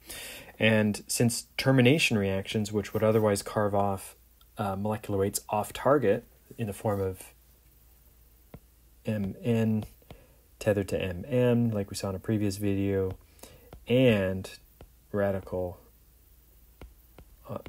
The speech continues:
options that, uh, no longer exist on these molecules by way of disproportionation products, uh, these are eliminated.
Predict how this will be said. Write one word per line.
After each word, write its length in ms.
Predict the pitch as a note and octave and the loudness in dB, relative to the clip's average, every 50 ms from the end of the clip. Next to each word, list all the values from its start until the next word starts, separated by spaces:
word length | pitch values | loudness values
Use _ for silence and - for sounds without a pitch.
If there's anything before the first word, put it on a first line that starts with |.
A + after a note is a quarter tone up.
| - _ _ _ _ _ _ - _ _ - | -20 _ _ _ _ _ _ -20 _ _ -4
options 440 | - A2+ - - - G#2 G2+ - - | -4 -4 -4 -4 -6 -6 -8 -4 -6
that, 180 | F#2 - - - - _ - - _ _ - - - - - - | -6 -6 -6 -14 -20 _ -20 -20 _ _ -20 -20 -20 -20 -12 -10
uh, 160 | A2 G2 F#2 G2 A2 - _ _ - - - - - - - - - - - _ - | -10 -10 -10 -12 -18 -20 _ _ -20 -20 -14 -14 -14 -14 -14 -20 -20 -20 -20 _ -6
no 100 | A2+ G#2+ | -2 0
longer 280 | G#2+ G#2 G2+ F#2 F#2+ | 0 0 0 -2 -6
exist 360 | G2 G2 A2 C#3 D3 B2+ - A#2 | -6 0 2 2 2 2 2 -2
on 140 | G#2 G2 | -2 -2
these 220 | F#2+ F#2+ F#2+ F#2 F#2+ | -2 -4 -6 -6 -4
molecules 720 | G2 F#2+ F#2+ F#2+ G2 - - - G#2 F#2+ F#2+ G2 F#2+ - | -4 -4 -4 -4 -6 -8 -6 -6 -6 -4 -4 -6 -10 -12
by 200 | - - G2 F#2 | -6 -6 -4 -4
way 240 | F2+ F#2 F#2+ F#2+ F#2+ | -2 -2 -2 0 0
of 200 | F#2+ F#2 F2+ - | -2 -4 -6 -10
disproportionation 760 | - F#2+ - - - - - G2 - - A#2 C3 C3 - A#2 | -12 -12 -12 -14 -10 -8 -8 -6 -2 0 0 0 0 -2 -4
products, 500 | - F#2+ F#2 F#2 F#2 F2+ - - - - _ - - - - - - - - - - - - - - _ - | -4 -4 -6 -6 -6 -8 -10 -12 -16 -16 _ -20 -20 -20 -20 -20 -20 -20 -20 -20 -20 -20 -20 -20 -20 _ -10
uh, 160 | G2 F#2 F2 F2 | -8 -8 -8 -2
these 280 | G2+ A#2+ C3 C3 A2+ | 2 4 4 6 6
are 100 | A2 G2+ | 6 6
eliminated. 720 | G2 F#2 G2 G#2 G#2+ G2+ F2 D2+ C#2 - - - - - | 6 4 2 0 0 -2 -4 -6 -10 -10 -12 -16 -18 -20